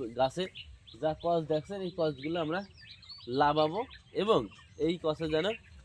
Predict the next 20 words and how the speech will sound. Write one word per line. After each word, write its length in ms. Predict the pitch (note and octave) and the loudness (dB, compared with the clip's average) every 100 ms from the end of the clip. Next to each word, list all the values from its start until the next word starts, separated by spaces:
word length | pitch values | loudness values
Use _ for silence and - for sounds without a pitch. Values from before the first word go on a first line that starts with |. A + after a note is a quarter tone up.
| - - | -18 -2
কোনো 200 | D#3 E3+ | 0 4
ধরনের 420 | D#3 F3 E3+ G#3 - - - - - - | 4 4 2 0 -4 -20 -18 -16 -8 2
পচা 380 | E3+ F#3+ F3+ F#3 - - - - - | 4 8 8 6 -4 -20 -20 -20 -4
পোড়া 240 | D#3 F3 | 6 8
না 200 | E3+ E3 | 8 8
লাগে, 280 | E3 E3 F#3+ C#4 - - - - | 8 8 6 0 -6 -20 -16 -2
এই 140 | A#3 | 0
পরিচর্যাগুলো 720 | A3+ G3 E3 D3+ C3 C3 C#3+ E3+ | 4 2 6 4 4 2 4 2
আমরা 200 | D3+ D3 | 2 -2
করব। 380 | A#2 F#2 D2+ D2+ - - - - - - - | -2 -2 -4 -16 -18 -20 -20 -20 -20 -20 -2
তো 240 | E3 E3 - - - - | 2 4 2 -6 -20 4
কস 220 | F#3+ G3+ | 6 6
বাড়ানোর 460 | F#3 E3 E3 F#3 E3+ | 6 6 6 2 2
জন্য 240 | F3 F#3 | 2 4
আমরা 220 | F3+ F3 | 4 4
নিচেই 420 | F3 E3+ D#3 E3+ D#3+ | 2 0 2 0 4
বারো 260 | D3 D3+ | 6 6
তারিখে 360 | D3+ D3+ D3+ D3+ | 4 -2 -2 -4
সার 240 | - C3+ C#3+ | 2 2 4
দিয়েছি, 300 | F3+ E3+ F#3 | 2 2 -2